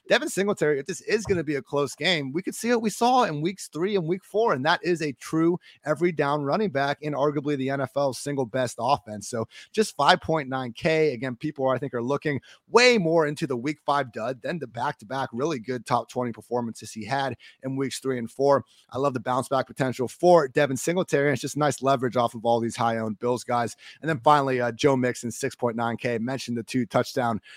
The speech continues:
uh, bet earlier. So yeah, again, just, you know, trying to buy more into the guys that we know are getting the usage. They've just been a little bit unlucky so far.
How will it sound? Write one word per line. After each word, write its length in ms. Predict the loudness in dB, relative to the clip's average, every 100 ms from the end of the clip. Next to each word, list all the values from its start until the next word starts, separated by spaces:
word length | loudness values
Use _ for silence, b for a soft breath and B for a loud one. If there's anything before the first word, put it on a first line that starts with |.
| B
uh, 200 | -2 -2
bet 260 | -2 -2 0
earlier. 420 | 2 2 4 2
So 280 | 2 0 0 B B
yeah, 240 | 6 6 6
again, 340 | 4 0 0
just, 280 | 0 -2 0
you 40 |
know, 140 | -2 -2
trying 380 | 4 4 4 0
to 60 |
buy 300 | 2 4 4
more 300 | 4 2 0
into 320 | -2 -4 -4
the 100 | -4
guys 400 | -2 0 0 -2
that 160 | -6 -8
we 140 | -6
know 320 | -2 6 8 8
are 100 | 6
getting 240 | 2 0
the 80 | -4
usage. 480 | -4 -2 -2 -2 -6 b -4
They've 100 | -4
just 120 | -2
been 100 | -4
a 60 | 0
little 180 | 0
bit 80 | 0
unlucky 320 | -2 -6 -10
so 160 | -14 -16
far. 220 | -16 -20